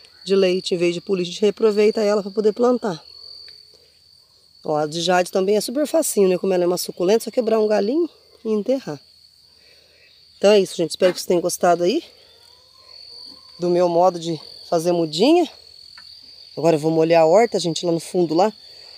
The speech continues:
A horta não, a horta tá molhada, né? A gente já molhou à tarde ontem, ó.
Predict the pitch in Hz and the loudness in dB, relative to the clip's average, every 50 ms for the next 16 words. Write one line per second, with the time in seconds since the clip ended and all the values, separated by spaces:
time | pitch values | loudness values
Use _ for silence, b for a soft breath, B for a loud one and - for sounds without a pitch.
0 | B B B B - - 156 170 190 220 220 233 208 185 175 175 190 185 - 233 | B B B B -4 2 4 4 4 4 2 0 0 0 0 0 -2 -2 -2 -2
1 | 220 208 240 233 190 165 151 151 151 156 156 156 - 175 180 180 175 180 185 180 | 0 0 0 0 0 0 0 0 -2 -2 -4 -6 -6 -4 -2 0 0 0 0 0
2 | 185 185 196 185 - 208 190 190 190 185 190 185 170 156 151 - 147 139 135 | 0 -2 -2 -4 -4 -2 0 0 0 0 0 -2 -2 -2 -4 -6 -8 -10 -10